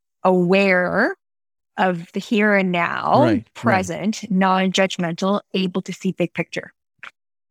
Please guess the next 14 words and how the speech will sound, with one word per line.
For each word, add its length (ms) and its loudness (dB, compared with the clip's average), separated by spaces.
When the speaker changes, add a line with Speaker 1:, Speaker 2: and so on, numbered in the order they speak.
Speaker 1:
So 80 -12
that's 300 -2
the 300 0
practice 640 -4
of 160 -10
mindfulness, 760 -2
the 60 -4
practice 1080 -4
that 220 -2
goes, 680 2
that 100 0
allows 600 2
you 160 0
to 420 -4